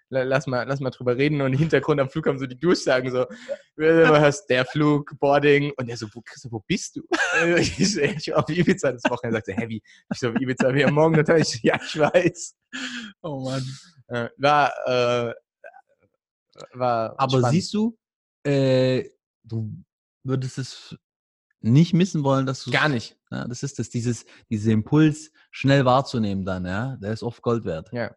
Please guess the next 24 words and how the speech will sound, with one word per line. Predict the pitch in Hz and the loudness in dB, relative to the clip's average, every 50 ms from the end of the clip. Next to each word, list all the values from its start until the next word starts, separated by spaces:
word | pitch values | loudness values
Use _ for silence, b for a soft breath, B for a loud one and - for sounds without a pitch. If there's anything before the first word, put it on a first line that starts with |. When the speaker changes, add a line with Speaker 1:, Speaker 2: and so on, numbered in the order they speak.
| _ - | _ -8
Speaker 1:
gar | 123 117 117 | -6 -6 -4
nicht. | 113 101 101 - _ - | -6 -8 -10 -12 _ -8
Also | 127 120 | -2 0
war | 127 120 | 0 2
mega, | 117 117 113 120 131 139 143 131 117 | 2 2 2 2 2 4 4 4 2
also | 113 113 107 117 | 2 0 -2 -2
auch | 107 110 - | -4 -4 -6
von | - 113 | -6 -4
den | 110 110 | -2 0
Leuten | 110 110 117 113 131 120 | 0 0 0 -2 -4 -6
und | 113 107 | -8 -6
so, | 104 107 | -6 -8
die | 101 104 98 | -8 -6 -6
da | 107 104 104 | -4 -4 -4
waren, | 101 101 98 98 98 | -6 -6 -8 -10 -12
äh, | 110 113 110 101 98 | -14 -16 -16 -18 -18
die | 98 101 | -18 -20
ich | - - | -20 -18
da, | - 101 98 98 - _ _ _ _ _ | -16 -14 -14 -14 -16 _ _ _ _ _
das | _ 104 | _ -6
war | 104 101 | -6 -6
eine | 95 95 | -6 -6
geile | 95 104 101 98 98 | -6 -6 -6 -8 -8
Truppe. | - - 107 - - 95 | -12 -14 -14 -14 -16 -18